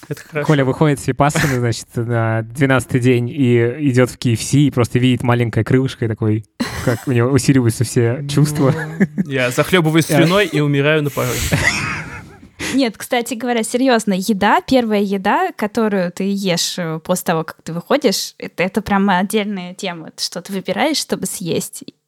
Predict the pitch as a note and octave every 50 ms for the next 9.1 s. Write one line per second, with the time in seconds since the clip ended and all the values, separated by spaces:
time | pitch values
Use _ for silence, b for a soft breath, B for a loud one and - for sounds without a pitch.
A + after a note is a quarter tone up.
0 | _ - G2 - - - C#3+ - C#3 C#3 C3 B2+ B2 A#2 A2+ A2 A2 A#2 - E3+
1 | E3 - - - G2+ A3 A3 - _ _ _ _ _ _ _ _ _ _ _ _
2 | B B B B B B B B B B B B B A#2 - - A2 G#2+ A2 A2
3 | A2 G#2+ - - _ _ _ _ _ _ _ _ _ _ _ _ - - - -
4 | - - - - - - - F3 D#3 - - - - - - - - - G3+ F#3
5 | E3+ D#3+ D#3+ D3+ C3+ B2 C3 G#2+ A2 A2+ - - - - - _ _ _ - G3+
6 | A3 A#3+ C4 C4+ - C#4 B3+ G#3+ G3 F3+ G3 F#3+ A3 A3 B3+ D#4+ F4+ D#4+ C#4+ B3+
7 | A#3 A#3+ A3+ - A#3 A#3+ - - A3+ G#3+ G#3+ - - A#3 A3 G#3 G#3+ - - -
8 | F#3+ G3 - - G3+ - - F#3+ - - - B B B C4 C4+ C#4 C4+ B3 G3+
9 | F3+